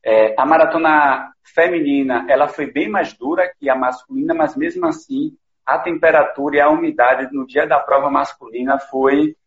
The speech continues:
algo absurdo. Como foi correr aquela prova, vários atletas passando mal, abandonando? Como foi a experiência de correr o Mundial de Atletismo em Doha,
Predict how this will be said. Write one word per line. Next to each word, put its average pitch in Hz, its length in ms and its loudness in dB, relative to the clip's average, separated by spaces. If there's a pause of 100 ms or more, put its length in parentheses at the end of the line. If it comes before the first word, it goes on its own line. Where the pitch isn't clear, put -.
(200)
algo 139 320 2
absurdo. 135 840 -2 (240)
Como - 260 -4
foi 180 240 -2
correr 165 180 2
aquela 160 340 2
prova, 147 760 4
vários 147 360 0
atletas 135 680 -2
passando 135 500 -2
mal, 117 920 0
abandonando? 127 1120 0 (260)
Como 208 260 -8
foi 180 160 0
a 165 60 4
experiência 143 580 0
de 131 100 -6
correr 131 280 -2
o 131 80 0
Mundial 127 360 2
de 131 80 2
Atletismo 127 500 -4
em 127 100 -4
Doha, 110 420 0